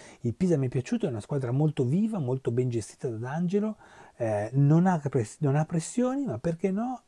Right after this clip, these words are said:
Come lo scorso anno già finì molto bene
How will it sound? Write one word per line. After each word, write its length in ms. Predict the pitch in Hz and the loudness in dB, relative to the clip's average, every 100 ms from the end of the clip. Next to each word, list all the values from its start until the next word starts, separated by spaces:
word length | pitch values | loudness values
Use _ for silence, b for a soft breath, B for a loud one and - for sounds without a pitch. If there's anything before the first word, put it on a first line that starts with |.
| _ _ | _ _
Come 240 | - 147 | 0 2
lo 80 | 135 | 2
scorso 440 | - - 190 - 190 | 0 0 -2 0 -2
anno 280 | 156 117 | -2 -4
già 240 | 117 135 - B B | -4 -4 -6 B B
finì 320 | - - 139 143 | -8 0 4 6
molto 440 | 143 196 175 160 | 6 4 2 2
bene 440 | 165 160 117 107 | 4 2 0 -8